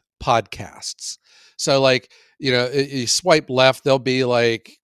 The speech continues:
uh, gardening or, you know, just outdoor kind of stuff. Um, and when I, I gauge how popular those podcasts are by how many reviews that they've had.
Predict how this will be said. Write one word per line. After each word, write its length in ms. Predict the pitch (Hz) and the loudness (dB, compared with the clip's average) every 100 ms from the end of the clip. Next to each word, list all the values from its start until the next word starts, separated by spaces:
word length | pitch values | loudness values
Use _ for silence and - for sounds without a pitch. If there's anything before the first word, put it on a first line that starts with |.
| _ _ _ _ | _ _ _ _
uh, 200 | 110 113 | -10 -10
gardening 760 | 104 113 123 120 123 123 120 113 | -4 0 0 0 -2 -2 -2 -4
or, 120 | 104 _ _ | -8 _ _
you 120 | 127 | -6
know, 80 | 117 | -6
just 240 | 113 135 - | -4 -6 2
outdoor 500 | 156 147 127 131 131 | 2 2 2 2 2
kind 280 | - 120 104 | -2 -8 -6
of 60 | |
stuff. 560 | - - 107 90 - - _ _ _ _ _ _ - | -6 -6 -10 -12 -20 -20 _ _ _ _ _ _ -16
Um, 600 | 117 107 107 107 104 104 _ _ _ _ _ _ - | -10 -6 -4 -6 -8 -16 _ _ _ _ _ _ -8
and 460 | 147 135 131 127 127 _ _ | -2 2 2 0 -8 _ _
when 220 | - 143 143 | -6 -2 0
I, 220 | 139 143 - | 0 0 0
I 200 | 147 160 | 0 0
gauge 540 | 143 160 151 131 - | 0 0 2 0 -6
how 360 | 123 131 135 135 | -6 -2 0 0
popular 580 | - 135 - 131 120 | -2 -2 -2 -6 -6
those 760 | 107 107 110 131 135 131 123 - - | -8 -12 -6 -2 -2 -4 -8 -12 -6
podcasts 720 | 123 117 - 117 101 - - - | -4 -4 -8 -8 -8 -10 -14 -8
are 240 | 120 113 | -4 -4
by 220 | 104 107 | -6 -10
how 220 | 117 123 123 | -8 -6 -4
many 420 | 120 110 104 95 _ _ _ | -4 -6 -8 -10 _ _ _
reviews 600 | 120 107 98 120 120 131 | -8 -6 -4 -4 -4 -4
that 140 | 123 - | -8 -6
they've 180 | 131 | -6
had. 360 | 135 135 139 156 | -4 -2 -2 -6